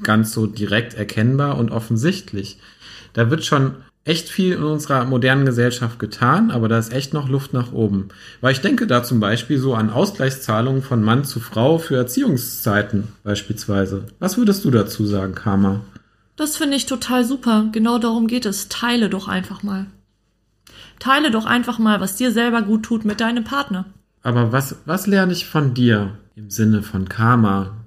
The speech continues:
Speaker 1: über das Thema Partnerschaft?
Speaker 2: Liebe dich selbst und es ist egal, wen du heiratest, <laughs> sage ich nur dazu als Karma. Du setzt bei dir selbst an und dein Partner ist hinterher eigentlich nur noch dein Spiegelbild.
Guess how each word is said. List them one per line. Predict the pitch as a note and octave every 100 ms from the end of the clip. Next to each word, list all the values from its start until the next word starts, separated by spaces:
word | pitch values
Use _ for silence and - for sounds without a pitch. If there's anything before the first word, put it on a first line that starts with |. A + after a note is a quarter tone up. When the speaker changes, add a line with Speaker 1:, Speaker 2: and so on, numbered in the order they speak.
| _ -
Speaker 1:
über | G#2
das | G2+ -
Thema | G#2+ G2+ G2+
Partnerschaft? | A2+ A2+ G2 - F#2 F2+ - - _ _ _ _ _ _
Speaker 2:
Liebe | A3 C#4+ D4+
dich | A#3+ -
selbst | G3+ G3+ G#3 F#3+
und |
es | F#3
ist | F#3+ G3
egal, | F#3+ F3+ F#3+
wen | G#3+ G#3+
du | G#3+
heiratest, | A#3+ C4 B3+ A3+ G3+ - A#3+ -
<laughs> |
sage | C4+ C4+ A3+ A3+
ich | A#3
nur | A#3
dazu | G#3+ G#3+ G#3+ G3+
als | F3+ G3
Karma. | G#3 G3 G3+ G3 G3 - - - - -
Du | A#3+
setzt | A3 C4+ - -
bei | A#3
dir | A3
selbst | G3+ B3 D#4 - -
an | G#3 A3+ B3 - - _ _ _ -
und | A#3+ C4 - F#3+
dein | F3+
Partner | E3+ G3 G3 G#3+ G#3
ist | - -
hinterher | G#3+ A3 F#3 F#3+ F#3 -
eigentlich | F3+ F#3 F#3 -
nur | G3 A#3
noch | A#3
dein | - F3+ F#3
Spiegelbild. | - - F#3 D#3+ C#3+ - - -